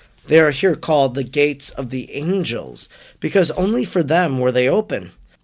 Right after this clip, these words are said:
but for mortal men they were closed. Although these heavenly courtiers were aware of the fact that the incarnate Word had already thrown back the bars and bolts of guilt,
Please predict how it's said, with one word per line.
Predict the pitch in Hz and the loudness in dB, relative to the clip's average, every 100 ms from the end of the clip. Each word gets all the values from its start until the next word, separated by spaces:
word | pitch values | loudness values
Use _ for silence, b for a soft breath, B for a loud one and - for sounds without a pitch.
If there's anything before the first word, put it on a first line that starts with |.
| - | -6
but | 131 165 | 0 0
for | 175 139 | 0 0
mortal | 156 220 214 | 0 0 0
men | 147 127 120 | -2 -2 0
they | 131 | 0
were | 139 | 0
closed. | 147 - 175 220 92 62 - - _ _ b b b b | -4 -4 -4 -4 -6 -12 -16 -18 _ _ b b b b
Although | 147 175 208 | 2 4 4
these | 190 165 | 4 0
heavenly | 190 185 185 156 | -2 -2 -2 -4
courtiers | - 165 160 156 156 151 | -2 -2 0 -2 -2 -2
were | 143 | -4
aware | 139 127 143 | -4 -2 -2
of | 147 | -2
the | 123 | -6
fact | 120 107 120 | -6 -6 -6
that | 139 123 | -6 -8
the | 135 | -8
incarnate | 131 147 151 131 | -6 -4 -4 -6
Word | 113 117 113 | -6 -6 -6
had | 113 | -6
already | 131 170 143 131 | -4 -2 -2 -2
thrown | 127 156 139 | -4 -6 -6
back | 123 131 135 | -4 -6 -6
the | 143 | -10
bars | 110 123 107 110 139 131 | -8 -8 -6 -8 -8 -10
and | 113 - | -12 -10
bolts | 135 123 135 | -8 -6 -8
of | 131 113 | -14 -12
guilt, | 120 87 107 | -12 -10 -12